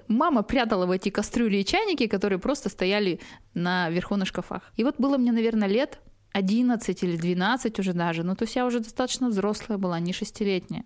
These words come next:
И было как-то очень грустно, и вот это начинается такой подростковый возраст, когда у тебя гормоны скачут, и настроение прыгает от эйфории до депрессии.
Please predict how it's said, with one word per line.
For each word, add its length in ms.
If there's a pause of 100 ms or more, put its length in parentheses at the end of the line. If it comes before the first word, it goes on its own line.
(100)
И 80
было 240
как-то 220
очень 220
грустно, 720
и 140
вот 100
это 160
начинается 500
такой 200
подростковый 580
возраст, 400
когда 280
у 60
тебя 280
гормоны 420
скачут, 460
и 20
настроение 640
прыгает 540
от 340
эйфории 480
до 300
депрессии. 760